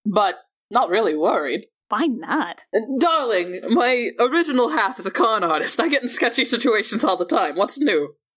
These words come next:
Speaker 2: Eh.
Speaker 1: In fact, I developed this personality as a way to con someone, so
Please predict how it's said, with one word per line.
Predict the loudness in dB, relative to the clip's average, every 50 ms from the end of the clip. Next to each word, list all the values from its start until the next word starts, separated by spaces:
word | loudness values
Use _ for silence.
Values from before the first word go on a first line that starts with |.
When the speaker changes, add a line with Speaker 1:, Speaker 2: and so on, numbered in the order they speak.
| _ _ _ _ -16 -10
Speaker 2:
Eh. | -6 -4 -2 -2 0 -2 -2 -4 -6 -10 -20 -20 -20 -20 _ _ _ _ _ _ _ _ -20 -20 -18 -16 -6 -2 0
Speaker 1:
In | 0 0
fact, | 0 0 -2 0 -2
I | -2
developed | -2 -2 0 0 0 0 0 0 -2 -2 -2
this | -2 -2 -2 -2
personality | -2 -2 -2 0 -2 -2 0 0 2 2 0 0 0 0 0
as | 2 2
a | 2 2
way | 2 2 2 0
to | -2
con | -2 -2 0 0 0 -2 -2
someone, | -2 -2 -2 0 -2 -2 -2 -2
so | -2 0 0 0 -2 -4